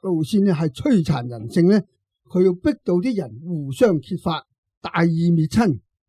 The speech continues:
而家好多大專院校嘅教授啊、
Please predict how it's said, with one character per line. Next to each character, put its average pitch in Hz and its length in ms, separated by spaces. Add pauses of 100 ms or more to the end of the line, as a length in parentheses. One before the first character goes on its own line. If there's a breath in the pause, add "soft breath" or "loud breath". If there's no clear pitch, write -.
而 175 160
家 254 100
好 135 120 (420)
多 233 160 (160)
大 165 280
專 233 200
院 160 260
校 165 200
嘅 165 100
教 165 320
授 147 280
啊、 170 300